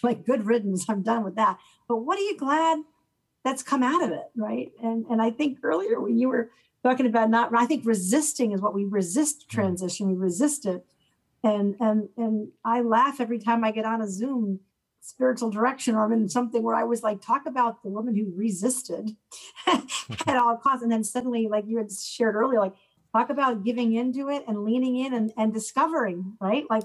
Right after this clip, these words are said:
Speaker 1: who knew? <laughs> This is kind of like, there's a joy,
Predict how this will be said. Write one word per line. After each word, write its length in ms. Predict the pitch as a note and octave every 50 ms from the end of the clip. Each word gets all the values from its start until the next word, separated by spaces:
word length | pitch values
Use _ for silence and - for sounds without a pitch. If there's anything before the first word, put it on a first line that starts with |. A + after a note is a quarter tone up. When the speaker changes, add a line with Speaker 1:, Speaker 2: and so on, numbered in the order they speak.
| - -
Speaker 1:
who 200 | G3 A#3+ D4+ E4
knew? 480 | F#4+ A4 A#4 A4 D4 A3 G#3+ G3 - - - - C#5+ C5 - - -
<laughs> 120 | - - - - - - _ -
This 240 | - - - - -
is 80 | - -
kind 240 | - - - -
of 80 | C4+ - -
like, 140 | C4 C4 - _ _
there's 240 | - B3 C4+ C4 A3+
a 60 | C#4+
joy, 600 | A#3 A3+ - D4 D#4 G4 - - B4 G#4+ D#3 D#3